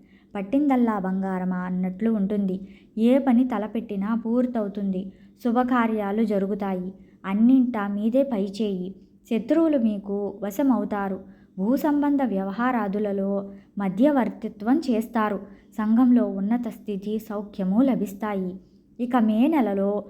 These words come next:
పన్నెండవ ఇంట గ్రహ సంచారము కొంతమేర యోగించదు.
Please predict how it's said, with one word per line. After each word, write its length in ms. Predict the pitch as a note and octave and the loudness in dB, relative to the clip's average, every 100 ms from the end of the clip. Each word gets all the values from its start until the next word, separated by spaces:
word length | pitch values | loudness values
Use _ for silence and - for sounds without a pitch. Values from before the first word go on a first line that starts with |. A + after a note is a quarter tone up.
| - - A#3 | -16 -14 -2
పన్నెండవ 460 | A3+ B3+ D#4 D4+ | 4 4 4 4
ఇంట 300 | B3 G3+ G3 G3+ | 2 0 -2 -4
గ్రహ 340 | G3 G3+ C#4 | -6 -4 -6
సంచారము 720 | D#4 A3+ A3 A#3+ B3 A3+ G3+ | -4 -4 -2 -2 -2 -2 -4
కొంతమేర 640 | G3 G3+ G3+ A#3+ A3 A3+ A#3 G3 F#3+ | -4 -4 0 2 2 2 0 -2 -2
యోగించదు. 840 | G3+ G#3+ A#3 A3 G3+ G3 F#3+ | -2 2 4 4 0 -2 -4